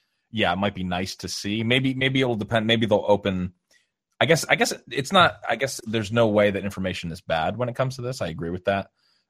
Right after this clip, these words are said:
Maybe it'll, maybe people will go, like, "Okay, now that I know the percentages, I'll open stuff that,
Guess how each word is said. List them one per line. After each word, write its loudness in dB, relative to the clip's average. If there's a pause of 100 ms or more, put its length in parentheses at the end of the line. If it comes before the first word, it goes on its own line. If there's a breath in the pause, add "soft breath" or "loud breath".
Maybe 6
it'll, 4
maybe 2
people -4
will 0
go, 2
like, 0
"Okay, 2
now 4
that 2
I 2
know 2
the -2
percentages, -4
I'll 0
open -2
stuff -2
that, -4